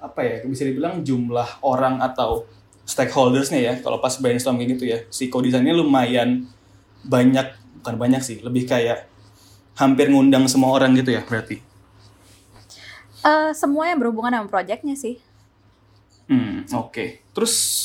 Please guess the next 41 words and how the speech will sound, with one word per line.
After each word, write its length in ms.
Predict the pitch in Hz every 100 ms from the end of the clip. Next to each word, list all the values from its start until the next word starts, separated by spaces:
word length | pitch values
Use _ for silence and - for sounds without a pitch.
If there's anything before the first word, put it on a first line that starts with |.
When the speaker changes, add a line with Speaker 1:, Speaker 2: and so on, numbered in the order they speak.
| -
Speaker 1:
eh, 240 | - 143 139
sebenarnya 400 | 131 147 208 -
selain 320 | 156 135 135
dari 160 | 131 131
situ, 480 | 127 104 - 185
ada 160 | 143 143
lagi 160 | 139 185
nggak 160 | 156
sih 160 | 214 160
bedanya 400 | 139 135 131 131
sama 320 | 151 135 135
yang 80 | 127
kayak 240 | 120 - - - - -
brainstorm 460 | 131 127 135 131
yang, 400 | 127 120 123 127 - _ _ _
ya 140 | - 147
kayak 320 | 143 139 131
yang 60 | 131
lain 220 | 139 165
lah, 120 | 165
misalnya 240 | 135 160
kayak, 320 | - 123 - -
kan 160 | - 156
sebenarnya 280 | 147 143 151
kita 80 | 175
udah 140 | 135 127
be-, 180 | 131 123
kenal 200 | 131 127
beberapa, 460 | 127 123 110 117 117 - - _ _ -
eh, 460 | 135 120 107 104 107 - - _ _ _ - - _ _ _ _ -
kayak 180 | 123 127 -
tipe 280 | 139 - 135
gitu 180 | 143
kan, 200 | 147 123
kayak 280 | 120 117 - - _ -
design 400 | - 123 113 127
sprint 400 | - 127 127 123
segala 240 | 120 107
macam 320 | 107 110 117
gitu-gitu 360 | 123 127 123 135
sih. 260 | 123 107